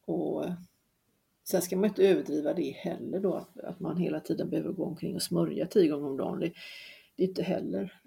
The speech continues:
liksom meningen, utan jag tror att det är de här överdrivna beteendena som man ska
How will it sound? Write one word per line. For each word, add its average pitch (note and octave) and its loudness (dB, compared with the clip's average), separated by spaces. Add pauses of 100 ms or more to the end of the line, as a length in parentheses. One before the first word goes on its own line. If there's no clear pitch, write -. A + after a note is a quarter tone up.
(120)
liksom G3 -2
meningen, F3+ -2
utan E3+ -8 (300)
jag F3+ -6
tror F3 2
att D#3+ 0
det F#3 0
är F3 2
de E3+ -4
här E3 -4
överdrivna F3+ 0
beteendena F#3 -8
som F#3 -10
man F#3 -14
ska - -10